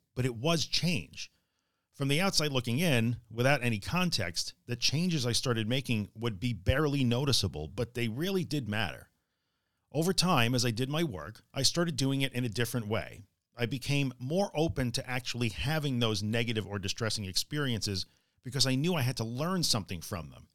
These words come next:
I started setting limits on the use of my crutches. When those limits got bigger and bigger, I'd stop dropping the crutches completely, one by one. It took time,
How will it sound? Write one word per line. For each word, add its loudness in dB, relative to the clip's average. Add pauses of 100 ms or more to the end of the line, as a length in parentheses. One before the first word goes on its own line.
(520)
I -2
started 2
setting 2
limits 2
on 0
the -2
use 0
of -2
my -2
crutches. -4 (360)
When 2
those 2
limits 2
got -4
bigger 2
and -2
bigger, 2 (140)
I'd -2
stop 0
dropping -2
the -2
crutches -4
completely, -4
one 0
by -4
one. -2 (600)
It -10
took -2
time, -2